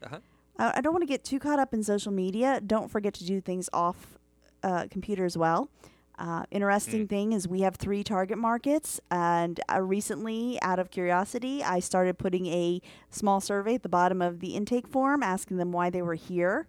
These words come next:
Speaker 2: And the
Speaker 1: Ah.
Speaker 2: main reason why I thought people were there is actually the, um, almost the third reason why people are there. So of our top three
Speaker 1: Yeah.
Speaker 2: markets that I felt were touching, I'm finding that people are,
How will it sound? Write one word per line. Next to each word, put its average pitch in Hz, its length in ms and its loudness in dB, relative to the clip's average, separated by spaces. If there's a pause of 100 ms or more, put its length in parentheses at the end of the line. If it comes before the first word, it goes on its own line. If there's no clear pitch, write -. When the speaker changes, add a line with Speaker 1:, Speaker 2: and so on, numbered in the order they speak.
(120)
Speaker 2:
And 170 480 0
the 175 60 0
Speaker 1:
Ah. 170 40 -2
Speaker 2:
main 190 240 0
reason 254 360 0
why 233 160 6
I 226 40 2
thought 226 240 2
people 226 280 -4
were 196 140 2
there 185 240 2
is 220 100 -4
actually 202 380 -6
the, 180 320 -8 (480)
um, 180 400 -2 (560)
almost 196 240 -6
the 180 80 -4
third 180 260 -2
reason 180 540 -6 (180)
why 185 140 -4
people 185 260 -2
are 175 80 4
there. 160 260 0
So 180 460 4
of 185 140 4
our 185 120 6
top - 360 -2
three 214 580 -4
Speaker 1:
Yeah. - 80 -12
Speaker 2:
markets 190 560 0
that 190 140 2
I - 20 0
felt - 220 0
were 180 80 0
touching, 202 400 -2
I'm 175 140 -2
finding 220 760 2 (300)
that - 160 -10
people 175 280 -6
are, 165 280 -6